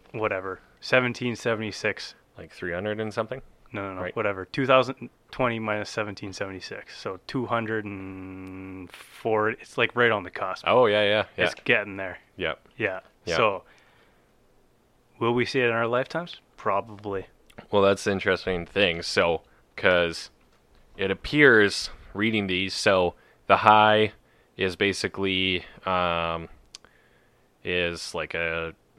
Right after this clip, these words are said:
Speaker 2: so, um, I'll just read it.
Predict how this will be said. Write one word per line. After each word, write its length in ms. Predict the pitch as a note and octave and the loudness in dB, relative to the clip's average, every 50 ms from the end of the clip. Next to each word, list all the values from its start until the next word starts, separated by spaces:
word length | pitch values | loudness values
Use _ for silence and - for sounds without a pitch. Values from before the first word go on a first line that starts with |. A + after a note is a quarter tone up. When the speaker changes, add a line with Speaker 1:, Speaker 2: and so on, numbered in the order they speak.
| - - - - - - - | -20 -20 -20 -20 -20 -20 -20
Speaker 2:
so, 360 | - - - E2 D#2 D#2 - - - - - _ _ _ - - - - - - - - _ _ _ _ | -10 -6 -6 -6 -6 -6 -10 -14 -20 -20 -20 _ _ _ -20 -20 -20 -20 -20 -20 -20 -20 _ _ _ _
um, 720 | - E2 E2+ E2+ E2+ E2+ E2+ E2+ E2 E2 E2 E2 E2 D#2+ - - - _ _ _ _ _ _ _ _ _ _ _ _ _ | 0 0 2 2 2 0 0 0 0 -2 -2 -4 -6 -10 -14 -18 -20 _ _ _ _ _ _ _ _ _ _ _ _ _
I'll 140 | - F2+ G2 | -4 -4 -2
just 180 | F#2 F2 - - | -2 -4 -8 -10
read 200 | E2+ E2 E2 D#2+ | -8 -8 -6 -6
it. 180 | D#2+ D#2 - | -8 -8 -10